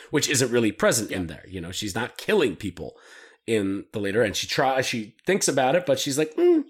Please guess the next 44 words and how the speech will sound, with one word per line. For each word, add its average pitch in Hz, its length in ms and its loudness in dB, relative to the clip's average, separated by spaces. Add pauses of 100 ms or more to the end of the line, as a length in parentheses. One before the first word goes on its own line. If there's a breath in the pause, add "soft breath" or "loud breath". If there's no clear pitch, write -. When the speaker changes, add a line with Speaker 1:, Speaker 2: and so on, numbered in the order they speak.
(100)
Speaker 1:
maybe 359 320 6
I 269 80 2
could 220 200 2
do 185 120 4
this, 151 200 2
like, 131 240 2 (360)
codependence 113 600 0
thing." 76 200 -8 (1300 loud breath)
Speaker 2:
Sure. 127 160 2
Speaker 1:
Um, 113 260 0 (920)
that's 175 280 -2
my 208 100 2
favorite 151 440 2 (120)
m-, 139 300 -2
moment 127 400 2
in 117 140 -2
the 110 60 -2
movie 92 360 -4
because, 98 600 -4
and 127 160 0
again, 127 360 0
that 131 180 2
is 127 120 2
a 135 40 2
moment 120 340 2
that 120 100 -2
I 117 60 2
think 110 200 -4
will 113 80 -4
be 113 140 -2
lost 117 340 0
on 120 120 0
people 113 380 -4
if 110 140 -4
they 110 160 2
are 104 120 -2
not 92 220 -6
sold 151 440 4
on 120 220 0
the 110 60 0
movie 107 280 -2
by 98 220 -6
that 90 220 -8
point 120 300 0